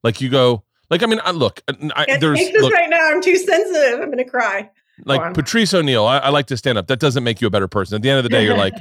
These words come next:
Speaker 2: <laughs>
Speaker 1: "Yeah, like, of course I like it. I've got problems. I got issues. I need to go to therapy."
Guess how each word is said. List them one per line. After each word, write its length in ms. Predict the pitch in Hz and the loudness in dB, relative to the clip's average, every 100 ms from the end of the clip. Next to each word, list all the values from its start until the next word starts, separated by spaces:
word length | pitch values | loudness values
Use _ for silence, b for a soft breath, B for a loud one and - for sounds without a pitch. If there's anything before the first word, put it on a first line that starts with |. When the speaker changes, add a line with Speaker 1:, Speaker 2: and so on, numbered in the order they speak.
| - | -10
Speaker 2:
<laughs> 120 | - | -2
Speaker 1:
"Yeah, 100 | 120 | 0
like, 140 | 117 | 2
of 100 | 117 | 0
course 240 | 110 135 113 | 0 0 0
I 80 | |
like 240 | 104 95 98 | 0 -2 -4
it. 160 | 82 | -6
I've 180 | 92 101 | -4 -2
got 220 | 117 107 | -2 -2
problems. 480 | - 104 95 85 80 | 0 -2 -2 -8 -4
I 60 | 107 | -2
got 120 | 101 | -2
issues. 320 | 98 - 85 | -4 -8 -10
I 40 | 107 | -8
need 120 | 101 | -6
to 60 | |
go 20 | 98 | -6
to 60 | |
therapy." 460 | - 104 90 80 | -2 -2 -2 -8